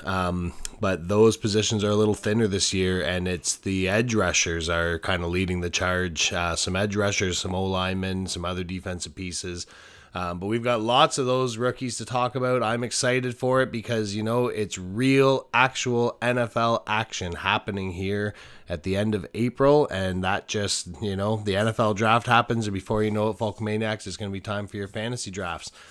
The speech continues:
Um, you might be noticing that, uh, our usual co-host Jeff is not with us. Jeff is actually down in Florida. He's enjoying, uh, some much-needed vacation time with the whole family down there post,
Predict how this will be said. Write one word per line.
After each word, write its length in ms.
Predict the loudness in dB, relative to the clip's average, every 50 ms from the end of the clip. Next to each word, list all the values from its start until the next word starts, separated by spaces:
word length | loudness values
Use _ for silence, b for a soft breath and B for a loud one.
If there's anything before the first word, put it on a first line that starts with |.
| B B B B B B B
Um, 420 | -2 0 2 4 4 4 2 0 0
you 120 | -2 0
might 240 | 2 2 2 2 2
be 100 | 0 0
noticing 600 | 0 2 2 2 2 2 0 0 0 0 0 0
that, 340 | 0 -2 -2 -2 -4 -4 -4
uh, 20 |
our 360 | -2 -2 -2 -2 -2 -2 0
usual 420 | 2 4 4 4 4 4 4 2 2
co-host 480 | 4 4 4 4 4 2 0 0 -2
Jeff 340 | -2 0 0 2 0 0 0
is 140 | -2 0 2
not 240 | 2 2 2 2 2
with 240 | 2 0 2 2
us. 300 | 4 2 2 2 0 -2
Jeff 280 | 0 0 0 0 0 -2
is 160 | -2 0 0
actually 300 | 0 -2 -2 -2 -4 -4
down 320 | -2 -2 0 0 0 0 0
in 80 | -2
Florida. 540 | -4 -4 -4 -2 0 2 2 2 2 2 0
He's 180 | 0 0 -2 -2
enjoying, 640 | -2 -2 -2 -2 -2 0 0 0 0 0 -2 -2
uh, 300 | -2 0 0 0 -2 -2
some 200 | -4 -4 -4 -4
much-needed 560 | -2 -2 -2 -2 -4 -4 -4 -2 -2 -2 -2 -2
vacation 560 | -4 -4 -4 -4 -2 -2 -2 -2 -4 -6 -4
time 280 | -2 0 0 0 0
with 140 | -2 -4 -4
the 80 | -6 -4
whole 180 | -2 -2 -2
family 440 | -2 -2 -2 -2 0 0 0 0 0
down 280 | 0 0 0 0 0 0
there 260 | 0 2 2 2 2
post, 580 | 0 0 0 0 0 0 0 -2 -2 -4 -8